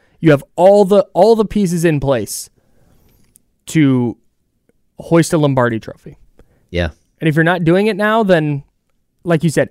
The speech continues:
Speaker 1: anything could happen and you lose. It's a one-game situation in the playoffs, but, dude, I don't, you gotta get over that hump. You, you gotta figure out how to, how to win those games.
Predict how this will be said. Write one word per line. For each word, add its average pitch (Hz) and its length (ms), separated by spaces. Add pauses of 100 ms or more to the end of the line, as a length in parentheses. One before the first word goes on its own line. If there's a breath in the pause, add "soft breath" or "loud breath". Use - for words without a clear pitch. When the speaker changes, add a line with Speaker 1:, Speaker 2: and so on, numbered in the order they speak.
Speaker 1:
anything 226 360
could 165 100
happen 170 340
and 139 180
you 143 120
lose. 170 320 (120)
It's 156 300
a 143 60
one-game 170 640
situation 160 580
in 143 60
the 135 60
playoffs, 151 440
but, 131 200
dude, 147 380 (800)
I 131 100
don't, 139 220
you 143 120
gotta 139 220
get 131 120
over 120 160
that 110 140
hump. 104 240 (720)
You, 151 280
you 151 140 (120)
gotta 135 240
figure 123 260
out 117 120
how 123 100
to, 120 180
how 135 100
to 127 80
win 117 160
those 113 180
games. 110 340